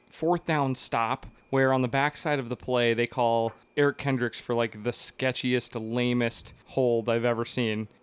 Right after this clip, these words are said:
uh, thus changing the game and effectively gifting them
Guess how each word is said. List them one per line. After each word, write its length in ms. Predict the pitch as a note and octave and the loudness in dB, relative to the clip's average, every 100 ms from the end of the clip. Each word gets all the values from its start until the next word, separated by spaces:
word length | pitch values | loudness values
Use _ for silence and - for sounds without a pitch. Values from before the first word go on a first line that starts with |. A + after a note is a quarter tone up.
| - | -4
uh, 360 | A#2+ A2+ A2 A2 - | 0 2 2 -2 -8
thus 400 | B2+ B2+ C#3 - | -2 4 4 2
changing 460 | - - D3+ C#3 C3+ | -6 0 2 4 2
the 60 | A#2+ | 2
game 360 | B2 B2 A#2+ | 2 2 2
and 280 | A2+ A2+ G#2+ - | 0 0 -4 -8
effectively 680 | B2+ B2+ A#2+ B2+ G#2+ A#2 A2 | -4 -4 -2 -4 -2 -2 -2
gifting 560 | A2 B2 B2 A#2+ A#2 | -2 -2 -2 -2 0
them 360 | A#2 A2 A2 | 2 2 0